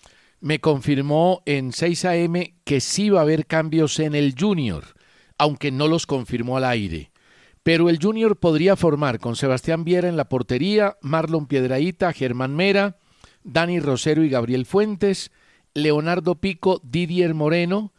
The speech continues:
Luis Cariaco González, Freddy Nestroza, que es novedad, Teófilo Gutiérrez y Miguel Ángel Borja. Yo creo que el partido va a tener mucho que ver con lo que dice Oscar.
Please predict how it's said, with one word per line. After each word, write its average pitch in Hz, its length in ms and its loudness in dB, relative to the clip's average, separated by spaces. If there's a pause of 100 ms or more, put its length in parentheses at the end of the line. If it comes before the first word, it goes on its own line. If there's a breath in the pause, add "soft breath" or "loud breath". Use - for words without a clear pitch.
(360)
Luis 175 340 0
Cariaco 170 500 0
González, 175 720 0
Freddy 185 440 2
Nestroza, 175 640 2
que 143 120 -4
es 151 80 -2
novedad, 175 540 2 (420 soft breath)
Teófilo 151 460 -2
Gutiérrez 160 760 -2
y 202 320 -4
Miguel 123 340 -4
Ángel 117 340 -6
Borja. 92 480 -10 (420 soft breath)
Yo 175 160 2
creo 185 160 0
que 160 80 -2
el 143 80 -2
partido 165 380 0
va 165 80 2
a - 20 -20
tener 165 300 -2
mucho 180 320 0
que 160 140 2
ver 160 380 0
con 143 180 0
lo 120 100 0
que 127 100 -2
dice 147 280 0
Oscar. 185 500 0